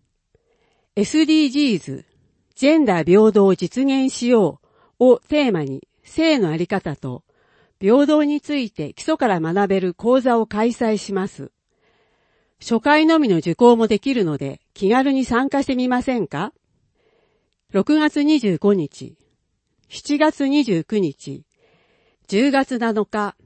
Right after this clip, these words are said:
十一月十二日、令和六年二月開催予定。時間、午後一時三十分から三時。会場、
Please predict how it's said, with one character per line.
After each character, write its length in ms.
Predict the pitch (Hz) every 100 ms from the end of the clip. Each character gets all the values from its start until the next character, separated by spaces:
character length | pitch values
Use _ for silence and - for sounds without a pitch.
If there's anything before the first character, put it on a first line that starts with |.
| _ _ _ _
十 220 | - 262
一 220 | 294 277
月 300 | 262 262 254
十 240 | 208 233 233
二 120 | 226
日、 480 | 208 208 - 196 - _ _ _ _ _ _
令 260 | 254 311
和 140 | 240 170
六 260 | 156 -
年 260 | 196 147 117 _
二 160 | - 170
月 240 | 240 -
開 220 | - 240 247
催 240 | 233 220
予 180 | 214 208
定。 320 | 151 131 - _ _ _ _ _ _ _ _ _ _ _ _ _ -
時 160 | 170
間、 380 | - 233 220 214 _ _ _
午 140 | 254 311
後 120 | 226
一 180 | 202 277
時 140 | 214
三 280 | - 226 262
十 140 | 277
分 340 | - - 165 147
か 100 | 147
ら 120 | 127
三 320 | - 185 156
時。 220 | - - _ _ _ _ _ _ _ _
会 260 | 214 226 226
場、 440 | 220 208 196 -